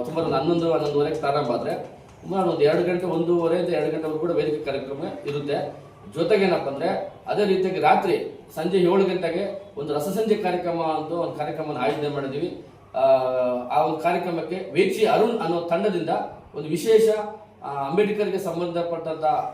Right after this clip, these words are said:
ಕೆಲವೊಂದು ಹಾಡುಗಳನ್ನ ಅವರು ಕೂಡ ಆಡೋ ಒಂದು ಮನರಂಜನೆ ಒಂದು ಕಾರ್ಯಕ್ರಮನ ಮತ್ತು ಸ-, ಸಂದೇಶ ಇರ್ತಕ್ಕಂಥ ಹಾಡುಗಳನ್ನ ಅವರು ಒಂದು ಕಾರ್ಯಕ್ರಮವನ್ನ ಅದು ಕೂಡ ಆಯೋಜನೆ ಮಾಡಿದೀವಿ. ಅದ್ರ ಜೊತೆಗೆ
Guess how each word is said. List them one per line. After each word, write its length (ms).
ಕೆಲವೊಂದು 480
ಹಾಡುಗಳನ್ನ 500
ಅವರು 240
ಕೂಡ 160
ಆಡೋ 240
ಒಂದು 420
ಮನರಂಜನೆ 360
ಒಂದು 180
ಕಾರ್ಯಕ್ರಮನ 440
ಮತ್ತು 300
ಸ-, 340
ಸಂದೇಶ 320
ಇರ್ತಕ್ಕಂಥ 400
ಹಾಡುಗಳನ್ನ 500
ಅವರು 200
ಒಂದು 480
ಕಾರ್ಯಕ್ರಮವನ್ನ 480
ಅದು 180
ಕೂಡ 120
ಆಯೋಜನೆ 320
ಮಾಡಿದೀವಿ. 500
ಅದ್ರ 140
ಜೊತೆಗೆ 680